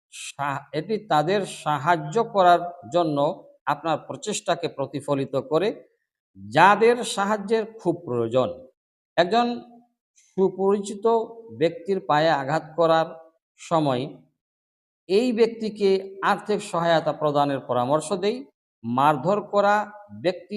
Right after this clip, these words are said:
যদি আত্মীয় হয়, তবে এটি তার উপর ব্যয় করা এবং তাকে আর্থিকভাবে সাহায্য করার ইঙ্গিত দেই এরকম স্বপ্ন দেখলে।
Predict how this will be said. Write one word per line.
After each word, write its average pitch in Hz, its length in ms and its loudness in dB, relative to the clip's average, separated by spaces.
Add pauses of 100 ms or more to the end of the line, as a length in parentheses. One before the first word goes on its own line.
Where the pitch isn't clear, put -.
যদি 151 280 0 (500)
আত্মীয় 196 460 -2
হয়, 151 260 2 (120)
তবে 143 240 2 (180)
এটি 143 240 -6 (120)
তার 127 260 2 (120)
উপর 160 260 -2 (200)
ব্যয় 170 360 2
করা 135 240 6 (460)
এবং 190 240 6 (160)
তাকে 156 320 0 (200)
আর্থিকভাবে 151 640 -2 (360)
সাহায্য 156 520 -8
করার 123 340 0
ইঙ্গিত 117 320 -6
দেই 113 220 -6 (100)
এরকম 127 340 -4
স্বপ্ন 113 340 -14
দেখলে। 101 340 -14